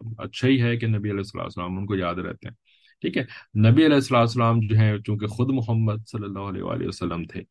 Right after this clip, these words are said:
तो अगले बंदे को जो है वो अल्लाह की निस्बत से ही पुकार रहे होते थे, ठीक है। लेकिन अब इन लोगों का एक, अ, कल्चर बना हुआ है, तो वो भी फिर मतलब सही,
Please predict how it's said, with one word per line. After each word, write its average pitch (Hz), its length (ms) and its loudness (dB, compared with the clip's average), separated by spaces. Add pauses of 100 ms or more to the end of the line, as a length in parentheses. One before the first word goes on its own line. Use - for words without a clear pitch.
(400)
तो 120 200 8
अगले 104 280 6
बंदे 87 320 -2
को 87 140 -8
जो 87 80 -4
है 87 80 -4
वो - 280 -4
अल्लाह 101 240 2
की 107 80 0
निस्बत 95 320 -2
से - 140 -8
ही 90 60 -4
पुकार 85 340 -10
रहे 82 100 -10
होते 85 200 -12
थे, - 140 -18 (540)
ठीक - 160 -8
है। 110 160 -4 (340)
लेकिन 101 580 0
अब 104 360 -4 (240)
इन 104 160 0
लोगों 95 200 -4
का 92 120 -4
एक, 90 160 -4
अ, 80 480 -12
कल्चर 82 280 -10
बना 85 220 -6
हुआ 113 200 2
है, 95 160 -2
तो 76 560 -14 (360)
वो 95 220 -10
भी 120 140 -8
फिर 123 220 -12
मतलब 110 420 -10 (1200)
सही, 113 140 -12